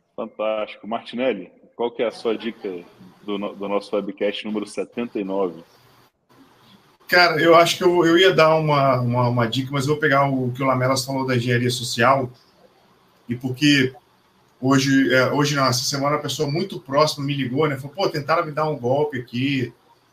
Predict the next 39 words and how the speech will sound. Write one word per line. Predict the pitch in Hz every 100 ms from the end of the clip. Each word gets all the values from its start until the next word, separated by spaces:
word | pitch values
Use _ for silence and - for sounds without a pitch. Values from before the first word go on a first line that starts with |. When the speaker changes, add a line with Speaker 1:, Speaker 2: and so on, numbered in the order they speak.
| _
Speaker 2:
tentaram, | 117 113 131 135 139
é, | 135 127 120
mandar | 123 123 131
uma | 143
mensagem | 127 135 135
pra | 135
mim." | 139 147 - _ _ _ -
É, | 135 143
são | - 160 160
os |
mais | 151 170 156
vulneráveis, | 170 185 151 135 131 117 113
né? | 135
Assim, | 127 131
às | 123
vezes, | 120 151 143
nossos | 143 147 - 131
filhos | - 156 170 160
ou | 151
nossos | 147 143 147 143 -
pais, | 127 135 160 170 - _ _ _ _ _ _ _ -
é, | 135 143
e |
nossos | 143 156 - -
próximos | - 156 165 - 147
que | 165
não | 160 175
trabalham | 175 151 123 151 175
com | 147
segurança, | - 143 131 123 151 - - _ _ _ _
orientar | 147 156 175 - 151 175
nessa | - 165
questão | 151 - 151 151
de | 135
não | 143 131
clicar | 135 127 139
em | 135
qualquer | 127 127 110
link | 113 143 139 123 123 127 117 113